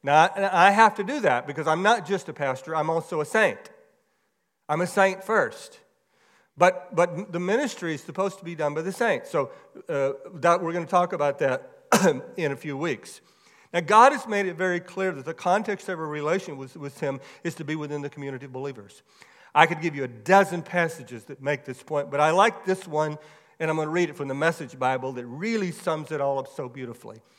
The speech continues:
Romans chapter twelve, verse four. Uh, by the way, can somebody bring me a bottle of water? I need, uh, the windmill needs some priming today. Uh, <clears throat> we are like the various parts of the human body.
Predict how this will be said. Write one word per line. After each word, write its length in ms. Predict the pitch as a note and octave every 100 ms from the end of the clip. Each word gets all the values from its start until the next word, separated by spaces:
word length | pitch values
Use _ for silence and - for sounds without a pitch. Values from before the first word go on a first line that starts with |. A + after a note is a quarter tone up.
| _ _ _ _
Romans 380 | C3+ F3+ F3+ D3+
chapter 320 | - D3 -
twelve, 360 | C3 D3+ C3 A#2
verse 180 | A#2+ -
four. 320 | - G#2+ G#2 _ _ _ _ _ _ _ _ _
Uh, 80 | D#3
by 160 | D#3 F#3
the 60 |
way, 100 | G3
can 160 | D#3 D3
somebody 380 | - B3+ B3 F3
bring 400 | B2 D3 E3+ E3
me 180 | C#3+ D3
a 80 |
bottle 300 | A2 C3 D3
of 80 | C#3
water? 320 | B2 A#2 - - - - - _ -
I 120 | C3
need, 280 | C#3+ B2+ B2+
uh, 300 | B2 A2+ A2+
the 120 | A#2
windmill 520 | B2 D3+ C#3+ C3+ A2+
needs 320 | A#2 B2 A2+
some 420 | - - A2+ G#2+ - _
priming 360 | - C3 A#2 A2
today. 320 | A2 A2 A2 - _ _ _ _ _ _ _ _ _ _ _ -
Uh, 260 | D#3 D3+ D3+ - -
<clears throat> 300 | - - C3
we 200 | C#3 A3
are 100 | A3+
like 260 | G#3 G#3+ A3
the 100 | F3
various 500 | C3+ G3 G#3+ G#3+ G#3
parts 420 | - F3+ E3+ -
of 60 | D#3
the 60 |
human 380 | C#3+ D#3 D3 C#3+
body. 420 | C3 C#3+ C3 G2+